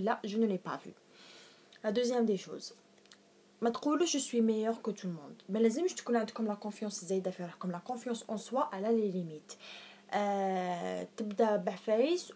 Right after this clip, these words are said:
وتخلص في عفايس. سما la confiance en soi, quand كي تولي عالية بزاف، راح تحطم لكم الشخصية تاعكم. تولوا مغرورين،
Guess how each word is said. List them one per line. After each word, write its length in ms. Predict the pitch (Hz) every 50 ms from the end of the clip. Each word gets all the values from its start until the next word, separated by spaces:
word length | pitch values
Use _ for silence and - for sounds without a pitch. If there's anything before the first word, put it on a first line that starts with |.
| -
وتخلص 480 | - 269 254 - - 269 302 311 311 -
في 80 | - 302
عفايس. 640 | - - 285 269 233 190 170 160 160 - - - - - - - - - -
سما 380 | - - - 240 233 226 220 214
la 200 | 214 220 220 240
confiance 340 | 233 233 - 240 233 233 -
en 120 | - 240 233
soi, 360 | 233 - 233 247 220 190 185 - - - - - - - - - -
quand 520 | - 254 254 262 262 254 247 247 240 233 226
كي 100 | - 277
تولي 580 | 269 - 233 240 233 233 226 240 233 226 196 185 - _ _ _ _ _ _ _ _ _ _ _ _ _ - - -
عالية 380 | 220 208 220 226 214 214 208 196
بزاف، 440 | 170 170 170 165 233 269 302 -
راح 80 | 240 220
تحطم 420 | - - - - - - 220 220
لكم 220 | 240 - - 330 302
الشخصية 440 | 269 - - - - - - 208 190
تاعكم. 360 | - 208 185 180 - 180 180
تولوا 300 | - - 226 240 269 262
مغرورين، 680 | 240 190 190 185 185 180 180 180 214 208 185 170 156